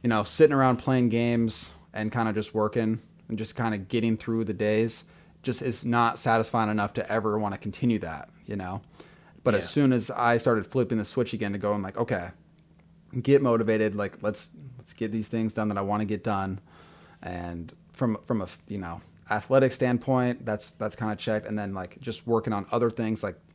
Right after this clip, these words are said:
Speaker 1: developing new passions. Like, I think in, like, RuneScape terms, so I'm, like, a level one gardener.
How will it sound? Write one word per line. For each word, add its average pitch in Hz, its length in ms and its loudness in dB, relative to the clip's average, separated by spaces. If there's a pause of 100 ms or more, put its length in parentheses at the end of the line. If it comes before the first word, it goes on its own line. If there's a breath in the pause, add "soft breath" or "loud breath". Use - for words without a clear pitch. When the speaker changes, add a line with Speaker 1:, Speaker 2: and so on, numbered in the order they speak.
Speaker 1:
developing 110 440 2
new 107 120 0
passions. 104 480 -2
Like, 95 200 -8 (1080 loud breath)
I 131 80 4
think 147 200 6
in, 139 80 6
like, 113 200 4
RuneScape 110 420 2
terms, 110 380 2
so 120 100 -2
I'm, 117 80 2
like, 127 140 2
a 120 80 6
level 110 360 4
one 107 440 2 (160)
gardener. 113 580 4